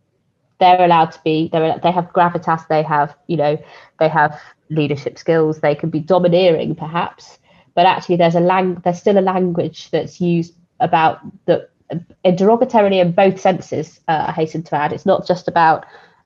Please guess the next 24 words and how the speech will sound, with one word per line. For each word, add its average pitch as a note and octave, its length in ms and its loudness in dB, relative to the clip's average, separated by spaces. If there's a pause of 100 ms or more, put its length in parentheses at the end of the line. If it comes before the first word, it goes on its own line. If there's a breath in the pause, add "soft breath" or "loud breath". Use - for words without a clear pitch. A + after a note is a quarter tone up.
um, D#3+ 440 2 (520)
it's - 100 -12
not - 160 -2
just F3 200 -4
about D#3+ 380 2
saying D#3+ 360 2
that - 580 -4 (100)
women E3 340 2
shouldn't E3 260 -4
be E3 140 0
in, D#3 180 -4 (140)
women E3+ 220 2
don't D#3+ 200 2
get - 220 -2 (160)
to - 80 -20
be E3+ 60 0
in D#3+ 80 0
leadership E3 300 -2
roles D3+ 180 -4
because E3+ 260 -10
of - 100 -8
this, - 160 -6
but F3 160 -2
equally, E3 520 -4